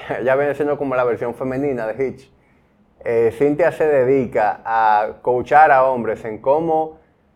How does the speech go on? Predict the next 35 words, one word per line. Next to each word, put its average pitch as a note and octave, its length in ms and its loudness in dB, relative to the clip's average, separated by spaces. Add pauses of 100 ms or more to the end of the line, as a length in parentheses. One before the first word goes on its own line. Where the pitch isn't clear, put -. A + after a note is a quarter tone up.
(140)
eh, A#2 540 2
ser C3+ 160 0
más C#3 220 2
atractivo A#2+ 420 -2
para A2+ 220 2
las G#2+ 120 0
mujeres, A#2+ 760 -4
cómo B2+ 480 -2
mejorar A#2 580 0
sus A#2+ 200 -6
habilidades. A#2 720 0 (680)
Y B2 760 0 (120)
aproveché B2+ 500 2
la D#3+ 100 2
visita D#3+ 440 0
de C3+ 120 0
Cintia C#3+ 260 -2
al C3+ 100 -2
país C3 280 0
para G#2+ 260 -2
tener A2+ 320 -4
u-, C3 100 -6 (140)
esta B2 240 -6
conversación B2+ 600 -10
en A2+ 80 -10
donde A2+ 160 -10
tocamos B2+ 420 -4
esos C#3+ 220 -4
puntos C#3+ 360 -8
que C3 120 -8
para A#2+ 260 -4
muchos A#2+ 340 -12
hombres B2+ 280 -4
son, B2 560 -8 (960)
eh, G2+ 400 -2